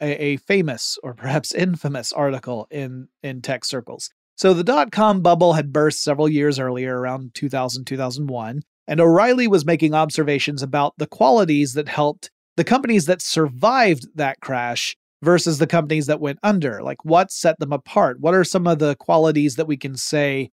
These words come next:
are really valuable on the web? And part of that involved how successful web ventures were handling data. Now, that same year, you had a guy named Roger Mougalas,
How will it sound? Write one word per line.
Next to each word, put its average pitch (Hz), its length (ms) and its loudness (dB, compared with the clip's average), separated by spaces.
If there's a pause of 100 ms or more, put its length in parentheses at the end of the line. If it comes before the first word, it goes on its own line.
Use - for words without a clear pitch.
(120)
are 160 160 4
really 160 300 6
valuable 147 800 2
on 135 160 -4
the 135 80 -6
web? 139 420 0 (240)
And 165 280 0
part 254 180 0
of 233 140 0
that 156 180 4
involved 139 480 -2
how 143 220 0
successful 156 600 -4
web 139 300 -4
ventures 147 500 -2
were 135 140 -2
handling 135 680 -8
data. 135 500 -2 (360)
Now, 185 80 2
that 220 160 4
same 247 300 0
year, 214 440 2 (520)
you 170 80 4
had 180 100 6
a 180 60 4
guy 190 240 4
named 170 360 0
Roger 185 640 2 (120)
Mougalas, 151 840 0